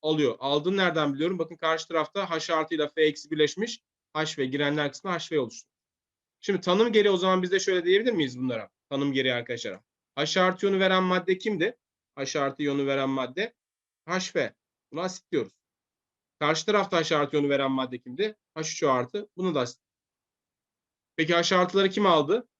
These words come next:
Protonları kim aldı? Su aldı. O zaman buna baz diyoruz. F eksi de aldı, değil mi? O da baz. Şu anda yazdık kimler asit,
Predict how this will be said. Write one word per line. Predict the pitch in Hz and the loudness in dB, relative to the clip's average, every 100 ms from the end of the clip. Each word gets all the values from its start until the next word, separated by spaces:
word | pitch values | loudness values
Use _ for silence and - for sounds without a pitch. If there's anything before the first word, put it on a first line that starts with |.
| _ - | _ -2
Protonları | 151 147 151 151 156 | 0 2 2 2 0
kim | 165 | 0
aldı? | 139 135 196 - _ | 2 2 -2 -6 _
Su | 190 | 2
aldı. | 160 131 131 185 | 4 4 0 -4
O | 135 | -6
zaman | 135 139 | -4 -2
buna | 180 190 | -2 0
baz | 180 147 | 0 0
diyoruz. | 107 107 _ _ _ _ _ _ _ _ _ _ _ _ _ | -6 -18 _ _ _ _ _ _ _ _ _ _ _ _ _
F | 165 | 4
eksi | 170 175 190 | 4 2 0
de | 180 | 2
aldı, | 143 131 175 - _ 202 | 4 2 -2 -6 _ -6
değil | 202 | -4
mi? | |
O | 135 131 | -2 0
da | 170 165 | -2 -2
baz. | 120 101 - _ _ _ | -4 -6 -16 _ _ _
Şu | - | -2
anda | 151 139 202 202 | 0 2 0 -2
yazdık | 196 208 156 123 | 0 2 0 -2
kimler | - 147 139 | -2 0 2
asit, | 135 | 0